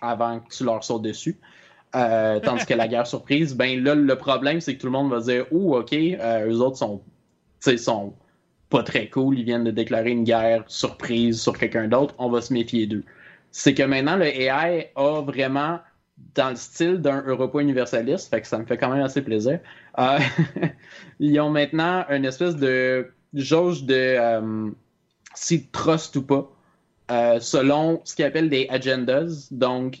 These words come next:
chaque civilisation, puis chaque leader de chaque civilisation a un espèce de biais idéologique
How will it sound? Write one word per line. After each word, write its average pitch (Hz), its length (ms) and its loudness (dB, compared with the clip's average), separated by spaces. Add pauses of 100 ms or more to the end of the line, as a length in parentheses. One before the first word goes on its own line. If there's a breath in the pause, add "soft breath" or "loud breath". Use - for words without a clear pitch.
chaque - 340 -2
civilisation, 151 680 -2 (440)
puis 147 120 -10
chaque 175 340 0
leader 160 540 0
de 131 100 -4
chaque 147 280 -4
civilisation 135 800 -2 (140)
a 165 260 4 (560 soft breath)
un 139 160 2
espèce 135 440 -2
de 127 140 0
biais 139 640 0
idéologique 135 880 0